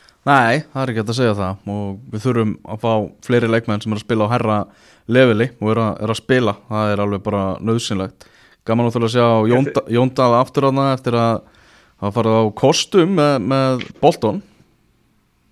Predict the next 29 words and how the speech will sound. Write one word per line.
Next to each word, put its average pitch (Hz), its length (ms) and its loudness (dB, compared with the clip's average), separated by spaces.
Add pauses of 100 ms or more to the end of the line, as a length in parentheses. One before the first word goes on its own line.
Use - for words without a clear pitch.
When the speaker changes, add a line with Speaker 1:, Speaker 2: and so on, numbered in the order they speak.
(840)
Speaker 2:
Já, 160 180 0
algjörlega, 175 840 2 (260)
að 143 160 -4
hérna, 151 280 -6 (480)
náttúrulega 123 320 -12
búið 135 100 -4
að 135 80 -2
vera 135 140 -2 (200)
yndislegt 160 420 -4
að 135 100 -6
fylgjast 156 260 -2
með 151 100 -2
honum 175 200 -2
núna 147 160 -4
eftir 151 180 -4
áramót, 139 360 -6
ef 139 120 -8
það 135 100 -6
er 147 80 -6
einhver 151 180 -8
sem 147 140 -6
á 143 40 -8 (120)
skilið 165 380 -4
smá 165 240 -4
gleði 156 340 0
í 139 60 -6
sitt 151 180 -4
líf, 160 220 -6
þá 156 80 -2